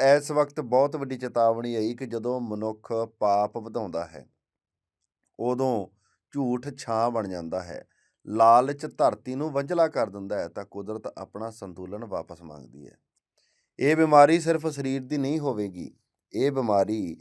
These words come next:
ਅੰਦਰਲੀ ਕਮਜ਼ੋਰੀ, ਸਵਾਰਥ, ਵਿਕਾਰਾਂ ਅਤੇ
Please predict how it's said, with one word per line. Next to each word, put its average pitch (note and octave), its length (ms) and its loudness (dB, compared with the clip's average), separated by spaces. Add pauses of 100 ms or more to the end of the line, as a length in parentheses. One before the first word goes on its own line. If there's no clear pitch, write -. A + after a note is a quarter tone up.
(400)
ਅੰਦਰਲੀ C#3+ 440 0
ਕਮਜ਼ੋਰੀ, B2+ 680 0
ਸਵਾਰਥ, G#2+ 580 0
ਵਿਕਾਰਾਂ G2+ 680 -2
ਅਤੇ G#2+ 240 -10